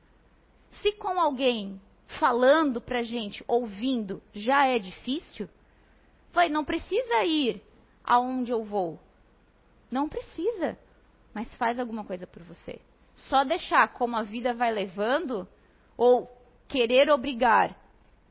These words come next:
"Quero que você vá em tal médico, porque esse médico é bom." Não. A gente abre oportunidades. São escolhas.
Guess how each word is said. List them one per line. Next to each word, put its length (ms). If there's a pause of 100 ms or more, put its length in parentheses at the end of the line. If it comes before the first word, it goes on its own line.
(240)
"Quero 340
que 100
você 320
vá 280
em 80
tal 320
médico, 500
porque 300
esse 320
médico 400
é 60
bom." 340 (200)
Não. 480 (1200)
A 80
gente 360
abre 400
oportunidades. 840 (1300)
São 120
escolhas. 540